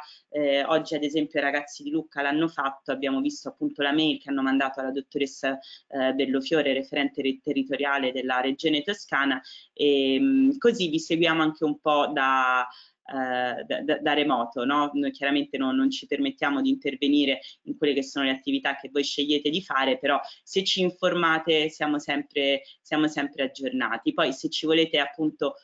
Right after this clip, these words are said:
eh, invitare, se vogliamo organizzare dei meet, se vogliamo organizzare dei momenti di confronto direttamente con, tra noi e gli studenti, siamo,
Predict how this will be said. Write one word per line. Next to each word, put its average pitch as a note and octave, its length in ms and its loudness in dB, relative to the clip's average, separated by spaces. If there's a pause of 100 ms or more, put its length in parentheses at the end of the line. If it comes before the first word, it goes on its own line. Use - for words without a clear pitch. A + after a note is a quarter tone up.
(260)
eh, C3+ 680 -2
invitare, D3+ 640 4
se C3+ 140 -8
vogliamo C#3 300 0
organizzare D3 600 0
dei D3 140 4
meet, D#3+ 400 2
se C3 120 -10
vogliamo C#3 280 0
organizzare C#3+ 560 0
dei C#3+ 120 2
momenti D#3 460 0
di D3 140 -2
confronto D3+ 760 0
direttamente D#3 1040 0 (340)
con, C#3+ 560 2
tra D3 140 -2
noi E3+ 280 4
e D3 60 2
gli D3+ 140 2
studenti, E3 840 0
siamo, C3+ 580 -2